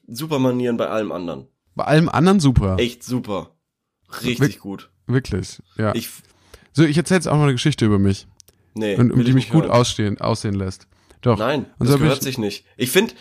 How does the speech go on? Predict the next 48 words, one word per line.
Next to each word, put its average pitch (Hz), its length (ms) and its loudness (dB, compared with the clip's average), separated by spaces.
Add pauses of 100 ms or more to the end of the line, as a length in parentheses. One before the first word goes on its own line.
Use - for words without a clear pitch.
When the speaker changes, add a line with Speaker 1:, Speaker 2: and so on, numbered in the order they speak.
Speaker 1:
ich 135 120 -8
find 190 180 0
so 233 140 -2
Eigenlob 151 720 0
gehört, 139 320 -2
also 120 240 -2 (200)
schlechte 127 300 -2
Manieren. 104 380 -2 (120)
Speaker 2:
<laughs> - 120 -20
Speaker 1:
Sich 131 200 2
so, 165 300 2
sich 127 200 -2
so 180 380 2
irgendwie 143 320 0
in 135 120 -4
so 131 60 4
einem 123 100 2
schönen 160 240 -2
Licht 151 240 -2
irgendwie 113 240 -2
darstellen 104 760 -2
zu 110 140 -6
wollen, 123 320 2 (300)
gehört - 560 -4
für 113 100 -10
mich 120 240 -4
nicht 120 240 -2
zu - 80 -10
guten 117 220 -8
Manieren. 95 340 -10 (220)
Speaker 2:
Okay. 127 400 2 (260)
Speaker 1:
Deshalb, 117 500 -2
deshalb 113 280 0
untersag 104 580 -6
ich 98 100 -16
dir 90 120 -10
das 85 180 -12
jetzt. - 320 -18
Speaker 2:
Ja, 123 160 4 (220)
dann 107 160 -2
erfahr 123 260 2
dir 110 80 2
die 98 80 -2
Geschichte 98 300 -2
jetzt 104 100 -2
halt 98 120 -2
auch 98 80 0
nicht. 95 220 -2